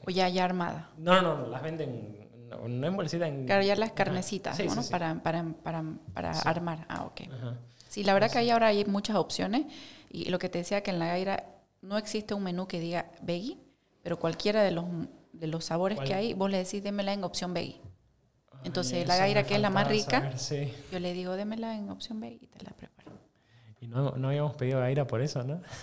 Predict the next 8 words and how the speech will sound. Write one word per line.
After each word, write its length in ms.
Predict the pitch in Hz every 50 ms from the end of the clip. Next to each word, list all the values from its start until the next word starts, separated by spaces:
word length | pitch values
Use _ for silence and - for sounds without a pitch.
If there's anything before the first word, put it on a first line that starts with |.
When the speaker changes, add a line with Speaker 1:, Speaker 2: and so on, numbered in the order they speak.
| - - - - - - - - -
Speaker 2:
<laughs> 720 | 190 170 - - - 285 - 254 240 240 240 - - - -
Bien. 560 | 170 175 175 - - - 226 - - 196 - - 262 262 262 - 254 - - - - - -
Wow, 220 | 131 135 135 135 - 139 135
gran 360 | 127 131 131 147 151 151 143
dato. 360 | 135 131 131 - - 123 - - - - - - - 151 -
Este, 880 | 170 175 156 160 160 - 175 165 165 160 156 151 160 - - - - - -
ahora, 500 | 160 175 190 202 180 - - - - - -
comentanos 580 | - 175 185 196 - 240 247 262 254 254 -